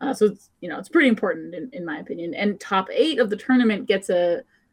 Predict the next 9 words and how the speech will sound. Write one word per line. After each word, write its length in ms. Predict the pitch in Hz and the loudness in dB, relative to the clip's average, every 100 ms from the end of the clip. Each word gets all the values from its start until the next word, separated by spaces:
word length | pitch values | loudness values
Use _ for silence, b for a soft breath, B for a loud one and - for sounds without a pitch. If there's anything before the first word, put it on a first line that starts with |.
| - | -2
November 680 | 208 202 214 226 220 214 190 | 0 4 4 6 8 6 6
Arena 320 | 180 196 185 | 2 2 4
Ladder 360 | 170 165 180 180 | 2 4 2 0
qualifying 1040 | - 170 170 170 165 180 170 165 156 240 - - | -2 -2 -2 -2 -4 -6 -8 -10 -10 -12 -14 -12
M 140 | 165 | -8
I 120 | 180 | -8
Q 220 | 202 240 | -6 -6
thing. 340 | 226 254 262 285 b b b | 0 2 2 0 b b b
So 460 | - 226 208 180 | 0 4 6 4